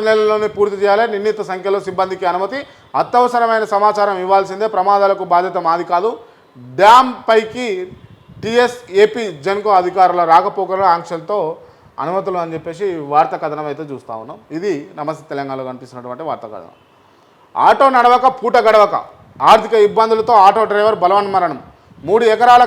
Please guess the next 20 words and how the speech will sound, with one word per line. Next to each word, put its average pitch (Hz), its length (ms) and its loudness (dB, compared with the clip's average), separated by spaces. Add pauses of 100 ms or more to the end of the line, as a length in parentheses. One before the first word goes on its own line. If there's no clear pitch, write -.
కౌలు 220 180 4 (100)
తీసుకోగా 214 440 0 (120)
పంట 196 140 0 (100)
నష్టం. 175 260 -6 (460)
అప్పులకు 208 420 0 (120)
తోడుగా 220 340 6 (580)
ఉపాధి 233 400 4
కోల్పోయే 214 480 0
మనోవేదన. 180 500 0 (500)
గడ్డి 175 340 2
మందు 202 220 -2 (100)
తాగి 190 340 4 (720)
గాజుల 220 420 4
శంకరయ్య 190 440 0 (100)
ఆత్మహత్య. 160 500 -4 (300)
భూపాలపల్లి 190 640 0
జిల్లా 180 400 2 (760)
ఇప్పాలపల్లిలో 240 720 4
జరిగినటువంటి 180 480 -4 (100)
విషాదం. 147 320 -6